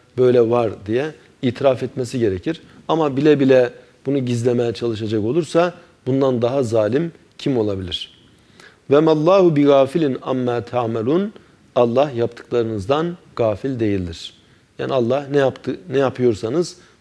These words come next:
bunların hepsini bilir ve bunlar kayıt altındadır. Allah ona göre sizi hesaba çeker.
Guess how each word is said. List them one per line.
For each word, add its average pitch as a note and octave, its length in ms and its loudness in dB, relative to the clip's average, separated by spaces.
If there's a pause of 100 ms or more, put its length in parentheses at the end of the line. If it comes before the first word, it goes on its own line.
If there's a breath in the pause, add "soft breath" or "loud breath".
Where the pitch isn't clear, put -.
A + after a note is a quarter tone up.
bunların C3+ 320 2
hepsini A2 520 -6
bilir E3 440 0 (680 soft breath)
ve C#3 320 6 (160)
bunlar C3+ 360 0
kayıt D#3 320 2
altındadır. A2 720 -4 (300)
Allah B2+ 260 2
ona C#3+ 240 0
göre B2 260 0
sizi C3 400 -4 (200)
hesaba B2+ 440 0
çeker. G#2+ 480 -6